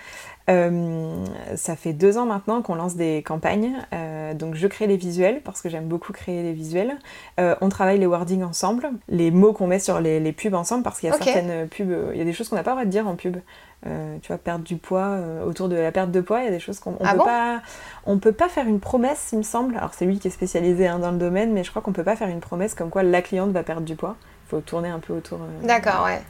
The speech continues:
Speaker 1: Facebook régule, euh, ça. Euh, donc voilà, c'est lui après qui fait les stratégies. Euh, moi, je, je délègue complètement cette, euh, cette partie.
Speaker 2: D'accord, donc tu disais, une fois qu'on a choisi les mots, et toi tu fais le design, et cetera, vous lancez la pub.
Speaker 1: Exactement. Euh,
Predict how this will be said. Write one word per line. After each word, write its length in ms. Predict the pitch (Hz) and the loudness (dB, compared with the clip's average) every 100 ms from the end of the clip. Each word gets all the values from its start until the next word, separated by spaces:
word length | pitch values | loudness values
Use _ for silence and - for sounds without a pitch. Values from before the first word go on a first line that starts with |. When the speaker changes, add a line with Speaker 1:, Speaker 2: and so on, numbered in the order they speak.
| - - | -16 -2
Speaker 1:
Facebook 320 | 180 170 185 | 0 0 -2
régule, 320 | - 175 185 | -2 0 2
euh, 280 | 180 151 156 | 2 0 -4
ça. 260 | 160 - - - | -6 -6 -4 0
Euh, 400 | 185 170 165 165 | 2 2 2 2
donc 140 | 170 196 | 4 6
voilà, 200 | 170 190 | 6 4
c'est 140 | 190 | 2
lui 140 | 170 202 | 2 2
après 220 | 156 185 | 2 -4
qui 140 | - | -6
fait 140 | - 175 | -4 -2
les 80 | 156 | -2
stratégies. 580 | - 165 160 156 170 160 | -4 -6 -4 -4 -2 -2
Euh, 240 | 147 60 57 - - | -2 -4 -8 -10 -12
moi, 140 | - 156 | -8 -6
je, 200 | 160 151 | -2 -2
je 120 | 165 | 0
délègue 300 | 156 165 170 | 2 2 2
complètement 440 | - 190 170 - 180 | 2 0 0 -2 -4
cette, 220 | 170 170 | -4 -2
euh, 160 | 151 151 | -2 -2
cette 140 | 156 | -6
partie. 420 | 151 160 - - - - - | -8 -10 -12 -14 -16 -20 -2
Speaker 2:
D'accord, 220 | 226 240 208 | 4 4 4
donc 160 | 202 | 2
tu 80 | 208 | 0
disais, 260 | 208 233 254 262 | 4 6 6 4
une 80 | 226 | 2
fois 160 | 226 240 | 4 4
qu'on 140 | 240 226 | 4 4
a 60 | |
choisi 320 | 214 226 214 214 | 4 4 4 4
les 100 | 202 | 6
mots, 420 | 233 269 285 285 | 8 8 8 8
et 60 | 240 | 6
toi 120 | 240 | 2
tu 120 | 233 | 0
fais 140 | 220 220 | 2 4
le 120 | 202 | 4
design, 400 | 196 190 226 233 | 2 2 4 4
et 80 | 208 | 2
cetera, 600 | - 185 190 202 247 277 - - - | 0 -2 0 4 6 4 0 -16 -4
vous 140 | 214 262 | 2 6
lancez 300 | 233 226 220 | 6 4 4
la 140 | 185 | 4
pub. 320 | 185 247 277 220 | 2 0 4 2
Speaker 1:
Exactement. 560 | 180 165 196 - 170 247 - - - - - | 2 -2 -2 -2 -4 -6 -12 -20 -20 -10 -4
Euh, 200 | 175 165 | 0 0